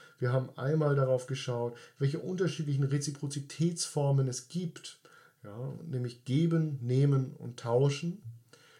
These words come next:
wie der Zusammenhang besteht zu der Erfolgsleiter, also das Geber am Ende, aber auch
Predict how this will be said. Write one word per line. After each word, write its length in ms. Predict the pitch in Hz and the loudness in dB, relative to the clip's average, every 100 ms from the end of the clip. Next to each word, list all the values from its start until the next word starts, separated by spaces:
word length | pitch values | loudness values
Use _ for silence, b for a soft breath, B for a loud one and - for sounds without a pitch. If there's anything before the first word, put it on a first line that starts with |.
| B | B
wie 560 | - 120 135 147 156 160 | -14 -2 2 2 2 0
der 220 | 165 147 | 2 0
Zusammenhang 680 | 143 143 139 165 156 156 147 | 2 0 2 2 2 2 2
besteht 600 | 135 - 135 127 131 - _ _ - | 0 0 0 0 -2 -6 _ _ -8
zu 640 | - 147 139 135 135 135 B B | -2 2 4 4 2 0 B B
der 140 | 135 131 | 0 0
Erfolgsleiter, 1900 | 117 - 143 180 - - - - 156 139 131 135 123 165 185 170 165 165 170 | -2 0 2 2 0 -6 -8 -8 -4 -4 -2 -2 0 -2 -4 -2 0 0 -4
also 220 | - 127 123 | -6 -4 0
das 320 | 117 120 113 | -2 -4 -6
Geber 680 | 120 165 185 170 156 151 151 B _ | 0 0 2 2 2 0 -8 B _
am 200 | 131 127 | -8 -6
Ende, 520 | - 165 180 175 175 - | -2 -2 0 0 -2 -4
aber 380 | 113 160 185 - | -4 -2 0 -2
auch 400 | 147 139 139 | -2 -2 -4